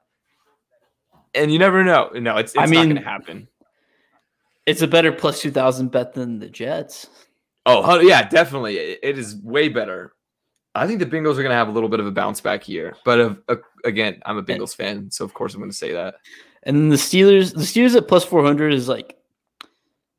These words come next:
Speaker 2: mm, like, kind of enticing because they've always been relevant and they've never had a losing season under Mike Tomlin. But, man,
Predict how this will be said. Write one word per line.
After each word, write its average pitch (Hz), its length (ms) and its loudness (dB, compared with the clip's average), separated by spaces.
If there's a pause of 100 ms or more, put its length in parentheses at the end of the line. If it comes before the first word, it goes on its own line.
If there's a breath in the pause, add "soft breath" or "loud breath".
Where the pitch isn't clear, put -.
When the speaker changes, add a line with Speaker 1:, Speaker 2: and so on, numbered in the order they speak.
Speaker 2:
mm, 127 560 -4 (640)
like, 135 180 -4
kind 143 340 2
of 156 120 6
enticing 160 580 2
because 135 720 -2 (360)
they've 131 320 -2 (240)
always 131 420 0
been 131 320 -2
relevant 127 540 -2
and 123 100 -6
they've 120 100 -4
never 120 200 -4
had 127 100 -2
a 123 40 0
losing 123 320 -2
season 127 380 -4
under 120 140 -4
Mike 117 240 -4
Tomlin. 127 420 -2
But, 123 160 -4
man, 117 360 -6